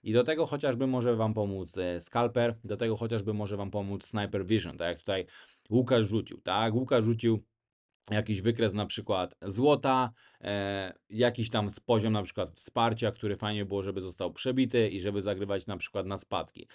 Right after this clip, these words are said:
Więc takie skanery wyszukują wam wejście właśnie z mniejszego przedziału czasowego.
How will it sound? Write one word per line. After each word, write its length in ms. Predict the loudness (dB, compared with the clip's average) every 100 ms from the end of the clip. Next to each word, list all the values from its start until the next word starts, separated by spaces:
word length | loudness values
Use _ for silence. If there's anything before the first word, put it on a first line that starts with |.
| -20 -8
Więc 200 | -4 0
takie 260 | 0 2 0
skanery 440 | 0 0 2 2
wyszukują 580 | 2 -2 -2 0 0 2
wam 380 | 2 2 0 -2
wejście 580 | -8 0 2 2 0 -2
właśnie 840 | 0 -2 -2 -6 -4 -2 -4 -6 -8
z 160 | -6
mniejszego 420 | -2 -2 -2 -2
przedziału 420 | -4 -4 -2 -2 -2
czasowego. 520 | -6 -2 0 0